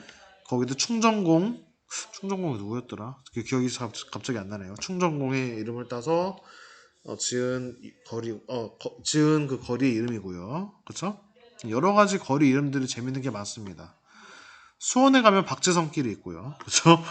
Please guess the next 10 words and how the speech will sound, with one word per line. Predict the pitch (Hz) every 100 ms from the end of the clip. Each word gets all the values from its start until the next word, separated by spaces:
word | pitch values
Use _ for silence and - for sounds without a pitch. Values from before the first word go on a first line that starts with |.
| 123 110
예, | 95
박지성의 | - 110 - 127 127 120 117 127 151 175 175
이름을 | 113 107 110 107
따서 | 127 107 98
이제 | 95 -
길 | 127 113
이름을 | 107 110 113
만든 | 101 90 98
것도 | 98 -
있고, | - - 165 220 -